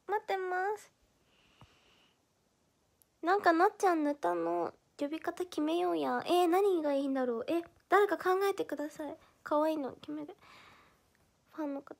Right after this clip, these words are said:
うちの学校、ゴールデンウィーク課題ないの。えー、嬉しい。嬉しい。羨ましい。嬉しいじゃない。いいな。テスト多いよ。テスト、テスト。僕、ツ-、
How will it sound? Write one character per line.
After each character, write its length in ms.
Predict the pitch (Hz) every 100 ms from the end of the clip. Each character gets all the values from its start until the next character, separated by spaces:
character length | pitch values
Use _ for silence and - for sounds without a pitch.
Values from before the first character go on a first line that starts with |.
| - _ _ -
う 80 | -
ち 120 | 359
の 160 | 359 359
学 220 | 339 -
校、 180 | 359 330
ゴ 160 | 311 339
ー 20 |
ル 40 | 330
デ 140 | 349
ン 40 |
ウ 20 | 349
ィ 60 |
ー 60 | 339
ク 80 | 294
課 140 | 302
題 220 | 294 330
な 160 | 320 349
い 60 | 320
の。 160 | 277 -
え 60 | -
ー、 20 | 427 494 523 508 508 554 571 571 554 494
嬉 80 | - -
し 220 | _ -
い。 40 | 392
嬉 160 | 440
し 40 | 480
い。 140 | 403
羨 40 |
ま 320 | 415 494 494 523
し 400 | 508 440 - 254
い。 20 |
嬉 200 | 311 359
し 80 | 403
い 20 |
じ 60 | 320
ゃ 40 |
な 160 | 277 269
い。 60 | - - _ _ _ _
い 160 | 359 370
い 40 |
な。 460 | 330 320 320 320 427 - _ _ _ _ _ _ _ _ _ _ _ -
テ 160 | 381
ス 80 | 427
ト 260 | 403 370 370
多 120 | 392
い 100 | 320
よ。 500 | 294 277 277 269 262
テ 120 | 330
ス 80 | 339
ト、 140 | - 294
テ 140 | 294
ス 120 | 311 _
ト。 440 | 285 269 254 226 - _ _ _ _ - _ _ _ _
僕、 200 | 339 320
ツ-、 180 | -